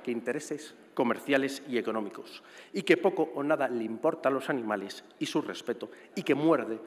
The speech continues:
en la yugular del mundo rural. No sabemos si llegará a esta Cámara como el regalo ateo de Reyes para los animalistas de ciudad, o será la cuesta de enero de quienes aman de verdad el campo y sus animales.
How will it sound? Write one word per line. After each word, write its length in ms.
en 160
la 80
yugular 680
del 160
mundo 240
rural. 320
No 60
sabemos 380
si 100
llegará 220
a 20
esta 200
Cámara 520
como 180
el 60
regalo 380
ateo 380
de 160
Reyes 340
para 180
los 160
animalistas 600
de 100
ciudad, 400
o 100
será 360
la 180
cuesta 300
de 60
enero 300
de 140
quienes 300
aman 220
de 80
verdad 500
el 160
campo 280
y 20
sus 220
animales. 540